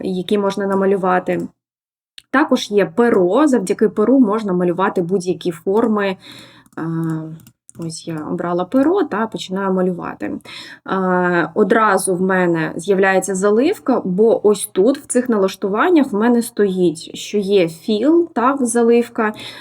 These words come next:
Е, клікнувши сюди, я можу обрати будь-який інший колір. Е,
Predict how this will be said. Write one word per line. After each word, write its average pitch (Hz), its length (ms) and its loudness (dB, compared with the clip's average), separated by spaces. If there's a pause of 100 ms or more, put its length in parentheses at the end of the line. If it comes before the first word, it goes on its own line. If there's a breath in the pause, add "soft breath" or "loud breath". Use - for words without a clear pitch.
(120)
Е, 180 140 0
клікнувши 208 520 0
сюди, 202 260 -2
я 190 140 4
можу 185 300 0
обрати 185 380 0
будь-який 185 540 0
інший 190 320 -4
колір. 185 440 2
Е, 180 60 -6